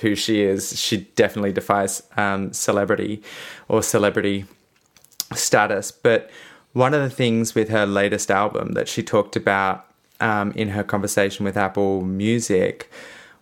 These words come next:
was that she's made albums before, or she has, m-, yeah, she's made albums before or made songs before where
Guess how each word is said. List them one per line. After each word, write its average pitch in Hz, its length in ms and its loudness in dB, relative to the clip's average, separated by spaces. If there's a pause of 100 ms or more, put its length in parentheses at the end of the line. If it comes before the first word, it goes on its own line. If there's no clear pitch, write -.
was 101 880 2 (600)
that 107 360 2 (380)
she's 120 380 0
made 113 220 2
albums 110 520 -2
before, 101 760 0
or 113 180 0
she 101 680 0 (160)
has, 104 640 0 (340)
m-, 110 280 -2
yeah, 123 300 4
she's 120 260 -4
made 113 160 2
albums 110 360 0
before 107 320 0
or 98 80 0
made 95 220 -2
songs 120 340 -2
before 98 520 0 (460)
where 110 380 4